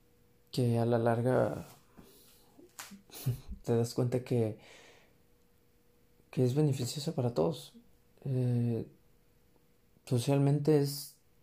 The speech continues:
es un hito. <laughs> Socialmente, si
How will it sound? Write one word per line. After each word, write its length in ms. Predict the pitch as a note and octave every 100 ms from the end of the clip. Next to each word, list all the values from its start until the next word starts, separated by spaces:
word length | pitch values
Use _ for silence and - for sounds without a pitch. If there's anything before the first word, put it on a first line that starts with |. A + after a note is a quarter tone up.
| _ _ _ _ _ _ _ _ _ _ _ _ _ _ _ _ _ _ C#3
es 260 | C3+ B2+
un 140 | D#3 E3
hito. 340 | F#3+ F3 - -
<laughs> 300 | E3 C3+ - - - - - -
Socialmente, 800 | B2+ D3 D3+ D3+ D#3+ F3 E3 C#3+
si 460 | C#3+ C#3 C3 C3